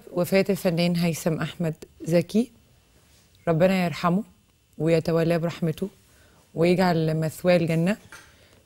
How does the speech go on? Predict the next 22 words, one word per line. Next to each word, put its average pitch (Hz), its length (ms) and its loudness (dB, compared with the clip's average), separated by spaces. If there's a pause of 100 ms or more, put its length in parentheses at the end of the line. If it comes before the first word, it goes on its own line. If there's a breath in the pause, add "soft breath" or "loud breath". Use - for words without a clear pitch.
الحقيقة 180 260 2
إنه 202 120 4
هيثم 202 260 0
ما 190 80 4
كانش 196 300 -2
صديق، 185 580 -2
أنا 170 180 0
هيثم 180 240 -2
شفته 180 300 -4
تلات 185 280 -2
أربع 180 340 0 (160)
مرات 170 340 -2
في - 100 -10
حياتي 160 400 -2
بالكتير، 170 560 -4 (680 loud breath)
ولكن 180 400 2
هو 180 120 0
قد 160 240 -2
إيه 180 220 2
كان 180 200 -2
شخص، - 480 -4
آم، 156 560 0